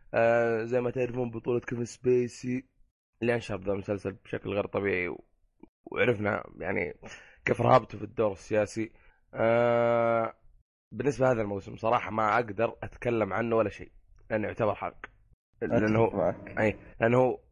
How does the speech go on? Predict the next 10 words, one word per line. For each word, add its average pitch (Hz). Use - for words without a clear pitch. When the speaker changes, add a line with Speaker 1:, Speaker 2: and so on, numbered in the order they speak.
Speaker 1:
جاي 120
الثاني 131
متصل 120
بالثالث 113
على 110
طول، 104
ما 120
في 95
فاصل. 110
و-، -